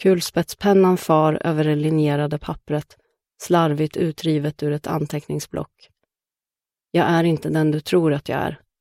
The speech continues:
Jag ger mig av nu. Det blir bäst så." Han lägger ifrån sig pennan,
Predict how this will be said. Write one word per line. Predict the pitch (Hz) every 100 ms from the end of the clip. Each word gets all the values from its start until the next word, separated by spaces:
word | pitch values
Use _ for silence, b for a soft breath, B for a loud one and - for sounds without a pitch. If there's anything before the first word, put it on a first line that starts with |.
| _ _ -
Jag | 160
ger | 156 151
mig | 147
av | 156 156 147
nu. | 139 147 _ _ _ _ _ _ _ _ _ -
Det | 156
blir | 151
bäst | 151 151 -
så." | - - 151 - _ _ _ _ _ _ _ _ _ _ _ _ _ _ _ _
Han | - 170
lägger | 156 151
ifrån | 151 - 151
sig | 147
pennan, | 151 170 147 147 151